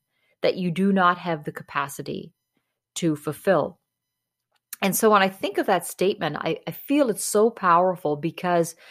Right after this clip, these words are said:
when I had the thought of, "I must learn public speaking," obviously I wasn't being given anything that I would not have the capacity to fulfill,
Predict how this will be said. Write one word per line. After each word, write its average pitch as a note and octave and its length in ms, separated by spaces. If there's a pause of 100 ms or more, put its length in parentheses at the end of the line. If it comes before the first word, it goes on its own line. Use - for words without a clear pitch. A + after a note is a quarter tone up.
(720)
when A3+ 320
I A#3+ 140
had A3+ 220
the G#3 80
thought G3+ 440
of, F3 280
"I F3 200
must E3+ 440
learn F3 300
public D#3+ 420
speaking," E3+ 680 (840)
obviously C4+ 640
I G3+ 140
wasn't G#3+ 420
being G3 280
given F3+ 260
anything E3 720 (360)
that F3 140
I F#3 240
would F#3 260
not E3 220
have E3 220
the D#3 140 (120)
capacity D#3 640 (100)
to E3+ 100
fulfill, - 560